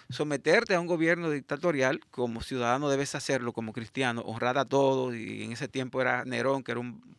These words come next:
un hombre perverso, y se le llamó a los cristianos a someterse, a honrar y a pagar sus impuestos. Pero él está hablando de participar directamente en ese gobierno. Yo entiendo a David,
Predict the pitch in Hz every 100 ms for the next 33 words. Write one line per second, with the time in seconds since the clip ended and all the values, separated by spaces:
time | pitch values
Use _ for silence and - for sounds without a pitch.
0 | - _ - _ - 117 131 135 - 123
1 | 127 139 - 175 - - - - 131 123
2 | 131 123 123 127 127 135 135 135 131 139
3 | 120 135 151 170 151 127 117 127 160 165
4 | 131 - 117 120 127 139 127 175 185 -
5 | - - - - 139 139 143 151 165 180
6 | 180 180 165 160 - 143 135 - 139 -
7 | - 147 165 160 151 165 147 147 135 127
8 | 131 131 139 127 156 202 135 117 - -
9 | - - - 156 196 196 190 196 196 190
10 | 170 151